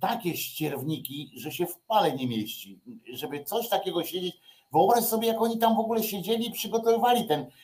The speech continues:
m, e, dzisiejsze wiadomości, nie? Jak się, ty, a potem, jak ty skończysz o tym, to dojebiemy Tuskowi, e, na przykład, nie? E, m, o, super, a co masz na niego? A mam milicjantów z dwa tysiące dziewiątego,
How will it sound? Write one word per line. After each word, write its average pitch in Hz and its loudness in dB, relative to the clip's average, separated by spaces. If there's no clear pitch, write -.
m, 151 -2
e, 135 -2
dzisiejsze 135 -2
wiadomości, 139 4
nie? 165 2
Jak 185 0
się, 170 -2
ty, - 8
a 131 8
potem, 156 10
jak 135 8
ty 233 0
skończysz - 2
o 170 10
tym, 262 4
to - 8
dojebiemy 226 12
Tuskowi, 170 6
e, 151 2
na 143 4
przykład, 104 -2
nie? 226 4
E, 170 4
m, 180 -4
o, - 12
super, - 4
a 196 8
co 277 8
masz 208 10
na 165 10
niego? 135 0
A 269 12
mam 294 4
milicjantów 262 0
z - -14
dwa 170 6
tysiące 170 -4
dziewiątego, 160 2